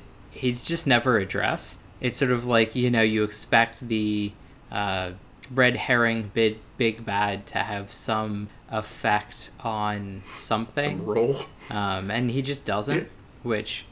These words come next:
Speaker 1: I kind of
Speaker 2: No, he
Speaker 1: appreciate.
Speaker 2: Yeah, he, he is setting in background. He is, he plays no active role in the story.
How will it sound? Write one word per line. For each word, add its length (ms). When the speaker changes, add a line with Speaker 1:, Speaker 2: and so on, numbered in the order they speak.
Speaker 1:
I 60
kind 260
of 80
Speaker 2:
No, 80
he 40
Speaker 1:
appreciate. 540
Speaker 2:
Yeah, 200
he, 200
he 180
is 160
setting 500
in 160
background. 580
He 100
is, 100
he 80
plays 280
no 180
active 360
role 240
in 80
the 80
story. 460